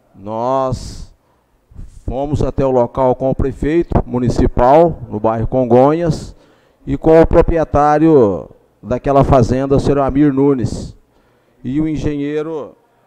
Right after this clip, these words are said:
e o engenheiro da prefeitura, para que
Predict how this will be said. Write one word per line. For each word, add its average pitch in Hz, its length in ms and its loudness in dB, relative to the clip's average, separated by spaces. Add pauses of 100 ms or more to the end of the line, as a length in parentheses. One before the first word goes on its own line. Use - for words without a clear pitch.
(3750)
e 123 300 -2
o 151 100 0
engenheiro 147 1200 4
da - 160 -4
prefeitura, 143 760 -2
para 151 180 -4
que 143 480 0